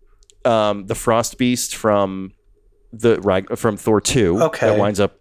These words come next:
Speaker 1: running around the parking lot in the end credit scene, and Cull Obsidian when his hand got chopped off from Doctor Strange's portal in, in, in Infinity War.
Speaker 2: And what is that power?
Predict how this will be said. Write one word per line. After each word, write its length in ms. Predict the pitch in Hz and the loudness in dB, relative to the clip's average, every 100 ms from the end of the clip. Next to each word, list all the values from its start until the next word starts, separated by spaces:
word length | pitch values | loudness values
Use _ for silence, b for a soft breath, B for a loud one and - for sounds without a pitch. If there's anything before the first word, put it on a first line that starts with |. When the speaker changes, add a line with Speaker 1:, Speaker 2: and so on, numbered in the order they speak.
| _ | _
Speaker 1:
running 240 | 113 113 104 | -4 0 2
around 140 | 101 | 0
the 60 | 95 | 0
parking 240 | 101 107 | -4 -2
lot 220 | 113 113 | -2 -2
in 40 | 104 | -2
the 80 | 104 | -4
end 140 | 101 | -4
credit 240 | 110 110 | -4 -4
scene, 200 | - 139 - B B - | -4 -6 -8 B B -4
and 380 | 120 113 110 - | 0 0 0 -2
Cull 200 | 151 131 | 0 0
Obsidian 480 | 120 156 139 113 107 | 0 2 2 2 0
when 120 | 110 | -2
his 200 | 117 - | -2 -2
hand 440 | - 120 120 117 | 0 2 2 0
got 180 | 107 95 | 0 0
chopped 340 | - 101 95 101 | -2 -2 0 0
off 240 | 90 90 | 2 0
from 200 | - 95 | -2 -2
Doctor 380 | 92 90 - 92 | -2 -2 -2 -4
Strange's 480 | - 104 98 90 - | -2 -2 -2 -4 -6
portal 560 | - 120 107 95 85 | -2 2 4 4 2
in, 340 | 95 98 92 90 | -2 -6 -6 -8
in, 240 | - 98 90 | -8 -8 -8
in 120 | 110 98 | -6 -4
Infinity 420 | 90 110 92 78 | -4 -4 -2 -2
War. 280 | 60 52 - _ _ _ _ | -4 -6 -10 _ _ _ _
Speaker 2:
And 160 | 151 151 | -6 -2
what 100 | 180 | -2
is 120 | 175 | 0
that 240 | 139 135 - | 0 -2 -4
power? 460 | 113 101 98 104 | -10 -10 -16 -20